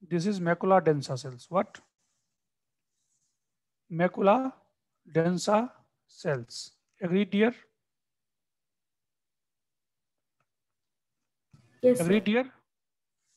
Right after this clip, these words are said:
Speaker 1: Same. J G cells is going to secrete the renin, and macula densa cells is going to secrete. No, it is not going to secrete a-, anything. It is acting like a osmoreceptor.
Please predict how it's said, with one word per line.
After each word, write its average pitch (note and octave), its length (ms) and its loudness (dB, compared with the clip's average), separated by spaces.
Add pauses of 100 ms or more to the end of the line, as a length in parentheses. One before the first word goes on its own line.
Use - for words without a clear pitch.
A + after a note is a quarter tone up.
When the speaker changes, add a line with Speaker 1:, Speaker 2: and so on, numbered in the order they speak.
(140)
Speaker 1:
Same. A#3+ 400 -2 (420)
J D#3+ 160 2
G G#3 140 0
cells G#3 280 2
is G3+ 120 0
going G3 200 2
to G#3 100 -2
secrete G3 380 -6
the C4+ 220 2 (240)
renin, E3+ 460 0 (640)
and D#3 180 -8
macula G3+ 300 2
densa G3 320 0
cells G3 240 -2
is G#3 80 -4
going F#3 200 -2
to G3 100 -8
secrete. G3+ 480 -4 (1400)
No, E3+ 300 0
it G#3+ 240 0
is A3 120 2
not B3 140 4
going B3 180 2
to A#3+ 80 0
secrete A3 300 0
a-, G3 200 2
anything. G3 520 0
It A3+ 120 -12
is A3 140 -2
acting G#3 320 0
like G3 240 2
a G3+ 100 4
osmoreceptor. D#3 1040 -6